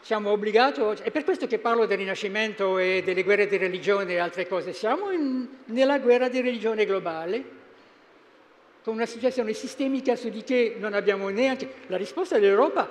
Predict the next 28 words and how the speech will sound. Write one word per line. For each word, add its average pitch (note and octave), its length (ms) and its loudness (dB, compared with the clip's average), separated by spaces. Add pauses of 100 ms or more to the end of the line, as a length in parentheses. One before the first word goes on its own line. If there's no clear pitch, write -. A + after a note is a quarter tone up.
(160)
la - 100 0
risposta A3+ 540 0
anche A3+ 200 0
degli A#3 100 6
americani, A#3+ 600 0 (180)
a G#3+ 100 -2
partire C4 440 2
dall'Isis, C4+ 540 -2
è C#4+ 60 -4
una A3 160 -2
risposta B3 420 -4
de-, D#4+ 300 0
debolissima, D#4 840 0 (880)
debolissima. E4 720 0 (2500)
Vuol A3+ 120 2
dire F4+ 220 2
che D#4+ 200 0
non F4 160 0
sappiamo F4 340 -2
gestire C4+ 340 0
una C#4+ 120 0
situazione C#4 500 -2
che C#4+ 240 -2
è G4 60 -2
sistemica C#4 680 -4
e A#3+ 140 4
assolutamente A3+ 580 -2
globale. D#3 680 -4